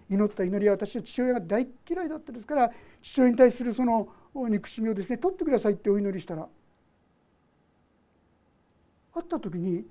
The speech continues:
何にも感じない。まあ、家族で何にも感じないっていうのは問題があるかもしれませんが、今だったらもう嫌だって気持ちが出ちゃったのが、あれ？ないな。それが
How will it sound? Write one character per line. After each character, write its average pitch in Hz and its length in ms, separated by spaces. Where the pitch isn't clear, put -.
何 262 340
に 294 100
も 311 120
感 240 220
じ 180 120
な 160 120
い。 - 60
ま - 20
あ、 - 60
家 - 140
族 240 180
で 214 80
何 170 180
に 208 60
も 254 120
感 - 140
じ 320 80
な 220 60
い - 20
っ - 40
て 311 40
い - 40
う 277 100
の 196 60
は - 240
問 202 140
題 220 120
が 233 80
あ 254 40
る 269 60
か - 100
も 202 60
し 160 80
れ 190 60
ま 190 80
せ 208 100
ん 196 60
が、 196 120
今 208 160
だ 277 80
っ - 40
た 247 120
ら 190 60
も 185 100
う 220 40
嫌 262 200
だ 294 220
っ - 40
て - 120
気 247 80
持 220 80
ち 202 80
が 202 80
出 190 100
ち 226 80
ゃ 190 40
っ - 20
た - 140
の 190 80
が、 180 100
あ 262 80
れ？ 415 140
な 320 200
い 349 40
な。 302 280
そ 196 60
れ 214 60
が 220 120